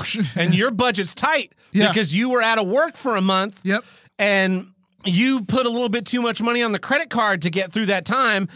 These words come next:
Speaker 2: and now you're trying to pay that credit card off. So it's like, "Yeah, we really, really wanna see James Bond,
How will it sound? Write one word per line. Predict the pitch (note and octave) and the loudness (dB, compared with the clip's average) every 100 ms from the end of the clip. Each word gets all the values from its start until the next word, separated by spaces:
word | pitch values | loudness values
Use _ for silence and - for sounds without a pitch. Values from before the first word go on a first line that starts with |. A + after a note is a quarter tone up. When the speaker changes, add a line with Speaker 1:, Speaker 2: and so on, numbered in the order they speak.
| - | -14
Speaker 2:
and | C#3 E3 | -4 -2
now | G#3 | 0
you're | A3 | 0
trying | G#3 A3 | -2 -2
to | D#3+ | 0
pay | G#3 | 0
that | G3 D#3+ | 0 0
credit | A3+ B3+ | -2 -2
card | G#3 G3 | -2 0
off. | F3 D#3+ | 0 0
So | F#3+ | -2
it's | D#3+ | 0
like, | E3 - - _ | -2 -4 -20 _
"Yeah, | F3 B3 A#3+ | 0 2 2
we | G#3 | 0
really, | F#3 A3 G#3+ | -2 -2 -2
really | G#3+ G#3+ | 0 0
wanna | G#3 | 0
see | F#3 G3+ | 0 -2
James | D3 G3 F#3 | 0 0 0
Bond, | C3+ G3+ A#3+ F#3+ F3 | 0 2 2 2 0